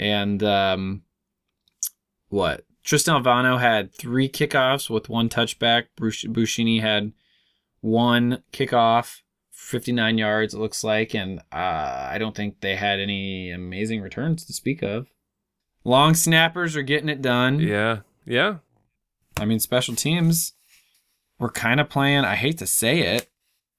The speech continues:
Speaker 1: it's kind of, uh, it's what we used to call Beamer ball, but I, with Virginia Tech, but I guess in this day and age, more people associate with Iowa just because of how historically bad their offense is, but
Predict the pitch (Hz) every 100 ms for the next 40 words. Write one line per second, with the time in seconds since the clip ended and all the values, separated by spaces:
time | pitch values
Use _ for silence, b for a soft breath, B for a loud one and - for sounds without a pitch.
0 | _ - - - 123 135 139 113 107 92
1 | 90 - _ _ - 143 147 156 151 156
2 | 147 294 - 196 170 123 120 135 120 92
3 | 90 80 82 87 101 101 92 - 85 131
4 | 120 104 - 117 107 113 104 - 110 101
5 | 107 101 101 107 98 - - 107 110 -
6 | 110 98 92 92 110 107 113 104 95 90
7 | 98 95 107 92 90 95 95 82 87 98
8 | 85 98 98 - 101 - b b b b
9 | 151 - - 143 139 131 139 117 117 113
10 | 110 107 104 120 104 - 101 92 - 101
11 | 87